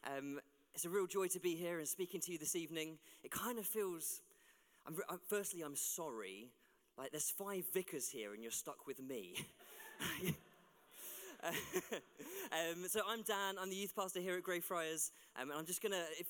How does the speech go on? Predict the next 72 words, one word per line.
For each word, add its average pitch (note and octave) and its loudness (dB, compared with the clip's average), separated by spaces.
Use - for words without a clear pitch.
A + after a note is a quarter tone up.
almost B3 2
feels G3 0
like F3+ 0
it's F3 -2
almost F3 0
time F3+ -2
to - -8
go E3+ 4
home, F3 0
doesn't D#3 -2
it, B2 -4
already? C3+ 0
Like, A#2+ -4
we've C#3 -4
heard D#3+ -2
so E3 0
much D#3+ -4
stuff - -4
that - -6
we're D#3 -4
just E3+ 0
already, F3 2
I D3 -4
already E3 2
feel D3+ -2
filled D3 0
up, - -2
um, B2+ -2
and C3 -4
ready C#3 2
to C3+ -6
go. C#3+ 2
But, B2+ 0
so D#3 0
hopefully F3+ 0
it C3 -4
won't F3 0
keep - -6
you D#3+ -4
too F3+ 2
long. B2 2
But D3+ 4
if F3 2
you've G#3 -4
got A#3+ 4
the G3+ 0
Bible G#3+ 0
passage G3+ 0
open G3 2
there, F#3 2
it'd C#3+ -8
be D#3+ 0
really F3 2
great F3 0
to E3 -6
keep G3 -4
it F#3+ 2
open F3 0
in D#3+ -4
front E3+ -4
of D#3 -2
you. E3 2
We're F#3 0
just F#3+ -6
gonna F#3+ 0
have E3+ 0
a - 2
look E3+ 2
at C3+ 0
a C3+ -4
few E3+ -4
different D#3 -2